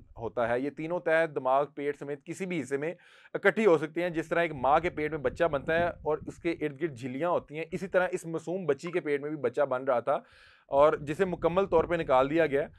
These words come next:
और ये बच्चा जो है, बता रहे हैं कि मरीज़ के दाएं गुर्दे, जिगर समेत टांगों से खून की सप्लाई करने वाली नालियों के साथ ये बच्चा जुड़ा हुआ था। और डॉक्टर्स को लग रहा था कि शायद जब उस लाया गया तो बच्ची का पेट बहुत ज़्यादा फूला हुआ था, डॉक्टर्स को लग रहा था कि शायद इसको रसौली है,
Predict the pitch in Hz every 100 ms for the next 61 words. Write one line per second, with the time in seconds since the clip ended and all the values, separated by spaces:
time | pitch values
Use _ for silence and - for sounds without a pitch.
0 | - _ 151 160 113 156 202 147 - 170
1 | 143 147 147 127 139 156 165 139 131 123
2 | 160 160 _ 165 170 120 127 127 160 123
3 | 117 123 165 127 110 127 151 143 139 147
4 | 135 135 143 170 - 170 - 160 175 185
5 | - - 131 143 143 143 147 147 127 123
6 | 139 143 135 123 139 123 120 147 117 117
7 | 175 160 - 143 - _ _ _ _ 131
8 | 139 147 151 151 151 143 139 135 175 190
9 | 160 151 156 165 160 147 156 143 156 139
10 | 139 131 135 120 123 147 143 135 117 143
11 | 139 131 131 120 127 135 - 123 139 131
12 | 143 120 143 135 139 135 147 151 143 143
13 | 156 139 - 117 123 175 156